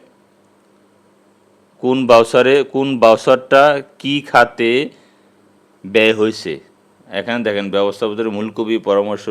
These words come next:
ফি, টেস্ট ফি, বিভিন্ন কিছু, এগুলো আমি লিখলাম ধাপে ধাপে।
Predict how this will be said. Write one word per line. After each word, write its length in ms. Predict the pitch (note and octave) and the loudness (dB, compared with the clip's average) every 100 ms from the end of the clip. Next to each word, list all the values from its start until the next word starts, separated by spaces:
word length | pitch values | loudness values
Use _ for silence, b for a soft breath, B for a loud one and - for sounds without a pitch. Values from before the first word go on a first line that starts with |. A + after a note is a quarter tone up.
| G2+ | -10
ফি, 160 | G#2 G#2 G2+ | -10 -12 -6
টেস্ট 340 | F#2 G2 - | -4 -4 -8
ফি, 280 | - A2 A2 G#2+ b b b b _ - | -8 -6 -6 -8 b b b b _ -8
বিভিন্ন 340 | A#2 C3 C#3 | -6 -4 -4
কিছু, 240 | C3 C3+ | -4 -2
এগুলো 280 | C3+ A2+ A#2 | -2 0 2
আমি 260 | A2+ A#2+ D#3 | 2 0 -4
লিখলাম 480 | A2 G#2 A2+ A2 G2+ | -4 -4 0 0 0
ধাপে 240 | F#2 F2+ | -2 0
ধাপে। 340 | G2 G#2 F2+ | 2 2 -2